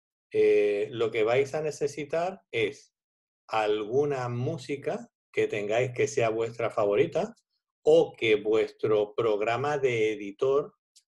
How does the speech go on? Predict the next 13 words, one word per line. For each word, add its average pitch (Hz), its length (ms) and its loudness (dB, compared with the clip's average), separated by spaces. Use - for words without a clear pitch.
eh, 90 720 -6
de 104 160 0
vídeo 139 340 0
para 104 260 -4
subirlo, 123 840 -2
antes 107 300 -6
de 113 120 -6
subirlo 113 360 -6
a 110 60 0
YouTube, 123 560 -2
lo, 107 500 0
lo 104 240 2
hagáis, 143 560 2